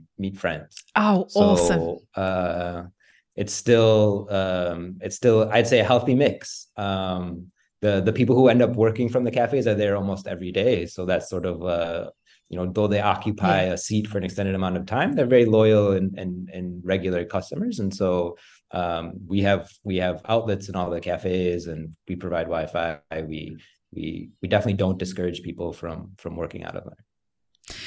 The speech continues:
Speaker 2: Robusta is, uh,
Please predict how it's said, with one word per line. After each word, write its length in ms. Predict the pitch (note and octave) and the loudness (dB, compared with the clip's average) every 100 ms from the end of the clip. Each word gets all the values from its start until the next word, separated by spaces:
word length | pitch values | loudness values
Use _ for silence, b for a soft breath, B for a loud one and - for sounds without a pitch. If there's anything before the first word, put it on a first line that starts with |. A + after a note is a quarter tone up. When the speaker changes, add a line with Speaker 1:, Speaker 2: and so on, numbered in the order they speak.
| B B B _ _ _ _ _ _ _ _ | B B B _ _ _ _ _ _ _ _
Speaker 2:
Robusta 800 | G#3+ B3 A#3 A#3+ - - D4 C#4+ - | 4 6 6 4 2 0 2 2 4
is, 440 | A3+ G#3 F3 - - | 4 4 0 -4 0
uh, 460 | G3 G3 F#3+ F3 | 2 4 4 4